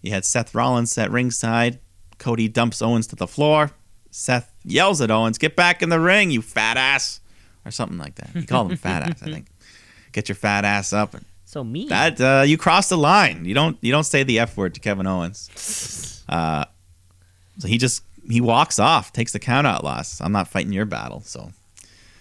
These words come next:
Speaker 1: Seth loses, Cody celebrates, and then Rollins cheap shots him from behind to end the show.
Speaker 2: Yeah, just, uh, you know, take, taking that, uh,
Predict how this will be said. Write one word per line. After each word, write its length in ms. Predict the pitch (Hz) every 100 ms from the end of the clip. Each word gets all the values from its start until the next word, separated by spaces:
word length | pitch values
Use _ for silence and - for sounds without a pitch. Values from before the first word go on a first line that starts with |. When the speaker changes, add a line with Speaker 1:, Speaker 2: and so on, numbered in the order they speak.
| _
Speaker 1:
Seth 320 | - 104 120
loses, 480 | 110 139 175 190 190
Cody 340 | - 120 127 127
celebrates, 800 | - 147 147 139 170 170 -
and 100 | 95
then 560 | 98 95 92 95 92 92
Rollins 440 | 104 131 127 123
cheap 280 | - - 208
shots 420 | - 92 78 - -
him 200 | 80 80
from 240 | - 65
behind 320 | 67 69 57
to 140 | - 64
end 80 | -
the 40 |
show. 100 | - - - _ _ _ - _ _ _ - - -
Speaker 2:
Yeah, 280 | - 160 196 - - - 135
just, 260 | 147 -
uh, 500 | 147 143 147 151 151
you 80 | 165
know, 180 | 165 180 -
take, 320 | 147 143 -
taking 340 | 143 147 151
that, 240 | 147 147 147
uh, 560 | 147 147 143 143 143